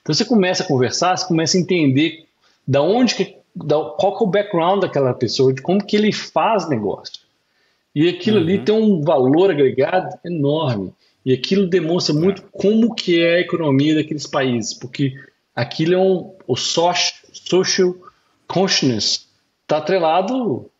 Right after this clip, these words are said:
Speaker 1: naquelas pessoas, né? Num grupo de pessoas que pensam daquela maneira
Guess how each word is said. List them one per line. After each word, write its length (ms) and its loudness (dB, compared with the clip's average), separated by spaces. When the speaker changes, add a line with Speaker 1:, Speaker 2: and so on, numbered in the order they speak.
Speaker 1:
naquelas 380 -2
pessoas, 600 -4
né? 460 -4
Num 340 2
grupo 320 0
de 100 -6
pessoas 440 -2
que 100 -12
pensam 300 -4
daquela 200 -2
maneira 360 -4